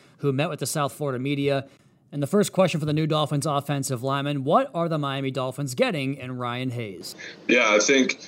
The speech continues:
Speaker 2: I'm a, I'm a smart player. I know where I'm going at all times. So that allows me to know my angles. So I think I play fast, allows me to play extremely fast and use my athleticism to an advantage. And every play I'm out there, I'm gonna finish,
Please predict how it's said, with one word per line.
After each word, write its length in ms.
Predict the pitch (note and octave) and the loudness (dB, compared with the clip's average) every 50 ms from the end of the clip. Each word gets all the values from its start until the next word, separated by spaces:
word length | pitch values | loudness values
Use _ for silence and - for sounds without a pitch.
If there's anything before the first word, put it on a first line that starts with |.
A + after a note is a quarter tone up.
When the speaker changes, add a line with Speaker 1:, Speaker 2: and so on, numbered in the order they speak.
| - - - - - - - | -18 -18 -18 -20 -16 -4 2
Speaker 2:
I'm 140 | A#2 A#2+ A#2+ | 4 6 6
a, 300 | A2+ G#2 G2+ G2+ - - - | 6 6 4 4 2 2 2
I'm 80 | A#2 A2 | 2 6
a 60 | G#2+ | 6
smart 360 | - - B2+ A#2 A#2 A2 - | 6 6 4 2 2 0 0
player. 360 | B2+ A#2 A2+ A#2 A#2 A#2 A2+ | 0 0 0 0 0 0 0
I 20 | A2 | 0
know 140 | G#2+ G#2+ | 0 2
where 120 | A2 A2 G#2+ | 2 2 2
I'm 120 | G#2+ G#2+ | 0 0
going 220 | G#2 G#2 G#2 G#2+ G#2+ | 2 2 2 2 2
at 120 | G#2 G#2 | 2 2
all 140 | G2+ G2+ G2+ | 0 0 0
times. 420 | - G#2 G#2 G#2 G#2+ A2 A2 G#2+ | 0 0 0 0 0 2 2 2
So 100 | - A2 | 2 2
that 180 | G2 - - - - - | 0 0 -2 -6 -6 -2
allows 300 | G#2+ G#2+ G#2+ G#2 G#2 G#2+ | 0 2 4 2 2 2
me 120 | G#2+ G2+ | 2 0
to 120 | G2 F#2+ F#2+ | 0 0 0
know 140 | G#2 G#2 | 0 0
my 180 | G#2 G#2 G2 F#2 | 0 0 0 0
angles. 600 | F#2+ G2+ G#2 G#2+ G#2+ G#2+ A2 G#2+ G#2+ - - - - | 0 0 0 0 0 0 2 2 0 0 -2 -2 -2
So 180 | - - G#2+ F#2 | -2 0 0 0
I 40 | F2+ | 0
think 160 | A2 G#2 G2 | 0 0 0
I 100 | F2+ F#2 | 0 -2
play 200 | - - A2 G2+ | -2 0 -2 -2
fast, 500 | G2+ - G2+ G2 G2 G2+ G#2+ G2+ - - | 0 -2 -2 -2 0 0 2 2 2 2
allows 280 | G2 F#2+ F#2 F#2 F#2+ - | 2 0 2 0 0 0
me 120 | F#2+ F#2 | -2 -2
to 180 | F#2 F2 F2+ F2+ - - - | -2 -2 -2 -4 -6 -6 -2
play 120 | G#2 F#2+ | -2 0
extremely 380 | F2+ - - A2 G2+ G2 G2+ F2+ | 0 0 0 0 0 0 -2 -2
fast 500 | - - G2+ F#2+ F#2+ G2 G2 - - G2+ | -2 -2 -2 0 0 2 2 2 2 0
and 60 | F#2+ | -2
use 120 | F#2+ - | -2 -2
my 160 | G2+ F#2 F#2 | -2 -2 -2
athleticism 580 | F2 - - G2 F#2+ G#2 G2 - - G2 G#2 G2+ | -2 -2 -2 0 0 2 2 2 2 2 0 0
to 120 | G2 F#2 | -2 -4
an 60 | F#2 - | -4 -6
advantage. 560 | - - - G2+ G2+ G#2 G#2+ G#2+ - - - - - - - - - - - - | -6 -4 -4 -2 0 0 0 -2 -2 -4 -6 -8 -20 -20 -20 -20 -20 -18 -8 -4
And 80 | G2+ G#2 | -2 0
every 240 | A2 G#2+ A2+ A2+ | 0 0 0 0
play 200 | - B2 A#2 A2 | 0 0 2 2
I'm 120 | A2 A2 G#2+ | 2 2 0
out 160 | G#2+ G#2+ G#2 | 0 0 0
there, 80 | G#2+ G#2 | 0 0
I'm 80 | G#2 | 0
gonna 120 | G2+ G2+ F#2+ | 0 -2 -2
finish, 540 | - - G#2 G2+ F#2+ F#2+ - - - - | -2 -2 -2 -2 0 0 0 0 -2 -4